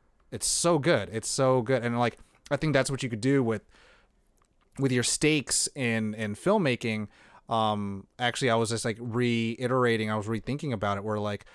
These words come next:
there's so much desire for people, like, "I want an origin movie for this character." It's like, how about just continuing from where this guy is?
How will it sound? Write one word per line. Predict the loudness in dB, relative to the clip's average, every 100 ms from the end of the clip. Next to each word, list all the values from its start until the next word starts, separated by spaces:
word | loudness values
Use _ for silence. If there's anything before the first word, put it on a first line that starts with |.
| -20 _
there's | -2
so | 0 2 2
much | 4 0 0
desire | 0 -2 0 0 0 0
for | -2 -2
people, | 0 -2
like, | -4
"I | -6 -6
want | -4 -4
an | -4
origin | -4 -2 -2 -2 -4
movie | -2 -2
for | -4
this | -8
character." | -6 -8 -8
It's | -4
like, |
how | 0
about | 2 4 4
just | 2 -2 0
continuing | -2 -2 -2 0 -2 -4
from | -4 0
where | 0
this | 0
guy | -4 -4 -2
is? | -4 -8 -14